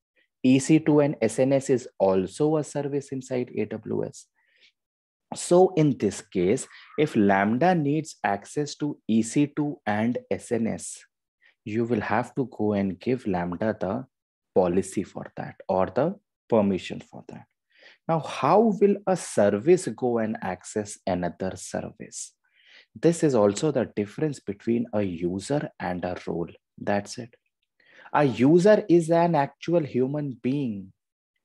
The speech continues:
who is using a I D and a password to go and access any service. You can go and create or delete the user at any point of time, which means they cannot go and log into their A W S console.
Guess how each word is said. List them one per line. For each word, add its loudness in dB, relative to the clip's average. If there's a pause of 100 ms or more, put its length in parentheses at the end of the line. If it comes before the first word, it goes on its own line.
(280)
who -4
is -6 (140)
using 0 (300)
a 2 (100)
I 4
D 0
and 0
a -4 (100)
password -4
to -4 (120)
go 0
and -2 (100)
access -4 (120)
any -6
service. -6 (280)
You 2
can 2
go 2
and -2
create -2 (100)
or 0
delete -4
the -4
user -6
at -6
any -6
point -8
of -8
time, -12
which -4
means -2 (380)
they 4
cannot 2
go 0
and -2 (400)
log 2
into -4
their -2
A -2
W -6
S -12
console. -8